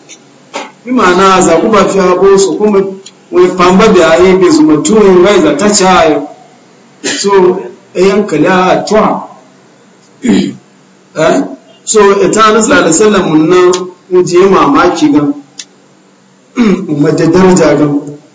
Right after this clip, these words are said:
Mu da daraja ga mu ta fi lew. Abo ki bo. Tuci so ko khairul khalqi. Da ne da da daraja ga halitta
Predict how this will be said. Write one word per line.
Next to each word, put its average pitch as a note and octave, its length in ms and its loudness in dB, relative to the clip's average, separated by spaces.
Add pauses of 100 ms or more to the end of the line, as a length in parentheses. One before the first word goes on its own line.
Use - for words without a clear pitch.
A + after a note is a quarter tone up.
(240)
Mu G3+ 120 0
da G#3 120 4
daraja G#3 520 2
ga G3+ 220 2
mu F#3+ 140 2
ta E3+ 160 0
fi E3 220 -2
lew. E3 180 0 (720)
Abo F#3 180 2
ki G3+ 200 0
bo. D#3+ 160 -2 (640)
Tuci F#3 240 -6
so E3 260 -2
ko F#3+ 340 2
khairul F#3+ 480 4
khalqi. D#3 360 -2 (560)
Da D3 120 -8
ne D#3 140 0
da D#3 200 -2
da E3+ 360 -2
daraja F#3+ 340 0
ga D3+ 80 -4
halitta F3 380 -2